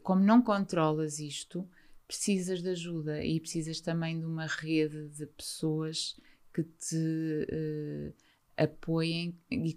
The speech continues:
com, com as quais tu possas partilhar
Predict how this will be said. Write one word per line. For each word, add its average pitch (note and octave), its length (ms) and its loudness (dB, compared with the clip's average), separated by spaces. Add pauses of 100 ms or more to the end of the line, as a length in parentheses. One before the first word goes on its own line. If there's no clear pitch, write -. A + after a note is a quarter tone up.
com, E3 400 0
com E3 220 -2
as D#3+ 140 -4
quais D#3+ 220 4
tu D#3+ 120 -14
possas E3 400 -4
partilhar D#3+ 880 2